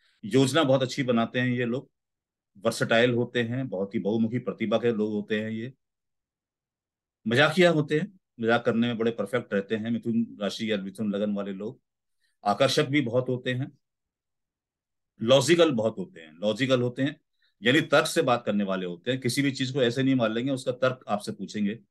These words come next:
कि उसके पीछे क्या तर्क है। लाइवली होते हैं यानी बहुत ही, अ, मनोरंजक टाइप के होते हैं, इन्वेंटिव होते हैं, खोज करने वाले होते हैं,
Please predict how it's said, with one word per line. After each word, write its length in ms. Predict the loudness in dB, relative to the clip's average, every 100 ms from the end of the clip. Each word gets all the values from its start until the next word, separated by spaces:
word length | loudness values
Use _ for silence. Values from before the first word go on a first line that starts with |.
| _ _ -4
कि 60 |
उसके 200 | -4 -4
पीछे 240 | -6 -6 -6
क्या 200 | -2 -4
तर्क 260 | -4 -14
है। 120 | -6
लाइवली 400 | 2 2 4 2
होते 280 | 2 0 -4
हैं 180 | -14 -16 _ _ _ _ -6
यानी 160 | -2 2
बहुत 280 | 4 2 2
ही, 240 | -2 -4 _ _ _ _ -12 -6
अ, 80 |
मनोरंजक 540 | 0 4 4 4 2 2
टाइप 220 | 0 0 -10 _ _
के 80 | -6
होते 280 | -6 -4 -4
हैं, 240 | -4 -6 _ 0
इन्वेंटिव 500 | 4 6 4 2 2
होते 260 | 0 0 -2
हैं, 140 | -4 -10 _ _ _ _ _ _ _ _ _ _ _ _ _ _ _ 2
खोज 220 | 2 4
करने 260 | 4 4 4
वाले 220 | 2 -2
होते 300 | -8 -8 -8
हैं, 240 | -6 -10